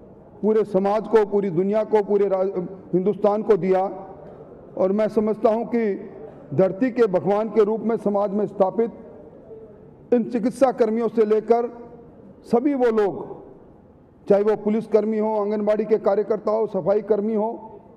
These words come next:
हर व्यक्ति ने भूमिका अपनी निभाई। और इस भामाशाह की धरती में उन भामाशाहों ने भी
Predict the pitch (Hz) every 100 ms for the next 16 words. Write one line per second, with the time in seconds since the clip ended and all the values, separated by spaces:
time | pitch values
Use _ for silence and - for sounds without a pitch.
0 | - - - - 240 269 175 208 - 294
1 | 294 202 131 - - - - - - -
2 | - - - 190 214 240 220 202 220 202
3 | 180 185 220 - - - - - - -
4 | - - - 247 262 202 196 214 185 202
5 | 247 247 254 226 233 190 185 247 240 247
6 | 233 180 214 226 240 240 247 240 220